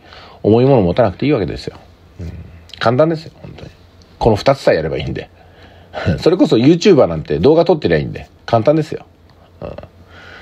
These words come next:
でも、退場していくんですよね。はい。で、明日のことなんですけども、四月の十二日、えー、二十一時から、あの、ライブ放送でね、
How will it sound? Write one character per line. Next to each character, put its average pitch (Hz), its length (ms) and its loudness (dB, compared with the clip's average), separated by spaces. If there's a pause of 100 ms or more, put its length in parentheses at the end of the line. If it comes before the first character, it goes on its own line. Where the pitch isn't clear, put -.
(340)
で 175 120 4
も、 123 320 2 (280)
退 104 200 2
場 98 140 4
し - 40 -4
て 104 80 2
い 87 40 -4
く 92 100 2
ん - 20 2
で 82 60 0
す - 100 -8
よ 67 60 -4
ね。 123 580 2 (460)
は - 100 0
い。 - 80 -2 (500)
で、 139 280 2 (320)
明 156 80 4
日 170 160 0
の 277 80 4
こ 170 80 0
と 135 100 0
な 101 100 0
ん 92 40 -2
で 87 60 -4
す - 40 -12
け 101 80 0
ど 95 80 4
も、 104 300 2
四 - 160 0
月 190 200 2
の 175 140 4
十 135 220 4
二 135 160 4
日、 120 320 0 (460)
え 104 80 0
ー、 101 40 4
二 170 160 6
十 143 80 2
一 113 220 -2
時 107 80 2
か 80 80 2
ら、 60 140 -2 (640)
あ 82 60 -2
の、 82 120 0
ラ 156 140 6
イ 240 40 0
ブ 247 80 -4
放 254 160 4
送 98 160 2
で 78 80 0
ね、 87 220 -2